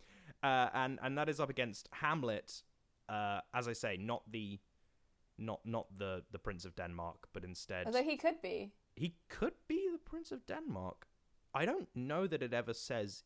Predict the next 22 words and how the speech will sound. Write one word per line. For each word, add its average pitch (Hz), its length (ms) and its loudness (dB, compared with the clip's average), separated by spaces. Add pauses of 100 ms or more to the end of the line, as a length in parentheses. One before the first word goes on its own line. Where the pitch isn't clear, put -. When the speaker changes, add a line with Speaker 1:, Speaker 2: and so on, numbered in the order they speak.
Speaker 1:
in 110 360 0
Hamlet 104 420 -2 (180)
that 92 100 -6 (120)
Hamlet 104 340 -2 (120)
isn't 101 300 -6
a 120 60 -8
hamster. 151 460 -6 (1160)
We 123 100 2
may 143 200 4
have 175 140 4
been 139 120 4
interpreting 117 560 0
it - 120 -6
wrong 107 280 0
this 98 140 -4
whole 98 140 0
time. 110 260 -2
Like, 95 220 -4 (300)
we 143 120 4
didn't 180 200 4 (120)
have 147 340 4 (520)
YouTube 170 680 0